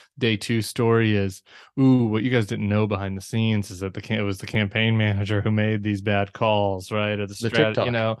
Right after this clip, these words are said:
Speaker 2: Yeah.
Speaker 1: Yeah, it's, it's, it's your post-game thing. And, and you get that in sports too, right? Bones gets traded, and it's like, "Ooh, now we can tell you just how much of a cancer he was in the locker room, just how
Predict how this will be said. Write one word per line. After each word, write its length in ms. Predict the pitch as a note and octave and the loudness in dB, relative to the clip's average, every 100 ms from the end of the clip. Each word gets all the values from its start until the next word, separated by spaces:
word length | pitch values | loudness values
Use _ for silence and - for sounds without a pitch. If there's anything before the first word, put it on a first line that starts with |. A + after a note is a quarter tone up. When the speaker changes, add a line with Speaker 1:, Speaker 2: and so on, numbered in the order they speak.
| - | -8
Speaker 2:
Yeah. 140 | C#3+ G#2+ - | -6 -6 -2
Speaker 1:
Yeah, 240 | E3 B2 | 0 0
it's, 160 | G#2+ D#3 | -2 -6
it's, 240 | D#3 - | -8 -4
it's 280 | D3+ C#3+ C#3 | -2 -2 0
your 100 | C#3+ | 0
post-game 720 | D#3 D#3+ - - B2+ A#2+ A#2 | 2 0 0 -4 -2 -2 -2
thing. 200 | B2+ A#2 | -4 -2
And, 160 | C3 D3 | -4 -2
and 160 | D#3+ | -2
you 120 | E3 | -2
get 220 | D#3 G#3+ F3+ | -2 -2 0
that 140 | A#2+ | -4
in 60 | C3 | -4
sports 360 | - G#3 D3 | -8 -8 -8
too, 100 | - | -4
right? 200 | - A#2 | -4 -2
Bones 280 | A2 C3+ C#3 | 0 -2 0
gets 180 | C3+ B2 | -2 -4
traded, 300 | - B2+ A#2 | -2 -2 -2
and 80 | A2+ | -4
it's 100 | - | -2
like, 220 | A2 G#2 | -4 4
"Ooh, 180 | D3 C3+ | 4 4
now 240 | B2 C3+ | 0 -6
we 140 | D#3+ B2+ | -6 -4
can 180 | A#2 | -4
tell 260 | G#2+ B2 B2+ | -2 -2 0
you 300 | A2+ G#2+ G#2 - - - _ A#2 | 0 -2 -4 -10 -20 -20 _ -2
just 300 | C3+ D#3 - | 0 0 0
how 100 | B2 | 2
much 180 | A#2 | 2
of 60 | G#2+ | 0
a 40 | |
cancer 380 | G#2 A2+ A2 G#2+ | 0 2 2 2
he 80 | G#2 | -2
was 240 | G2 G2 | -2 -4
in 80 | G#2 | -4
the 80 | G2+ | -4
locker 420 | G2 G2 G2+ G2 | -4 -4 -4 -6
room, 280 | F#2+ F#2 G2 | -6 -4 -2
just 340 | A#2+ C#3 - | 2 0 2
how 480 | - A#2 A2+ G#2+ G#2 | 2 4 4 2 0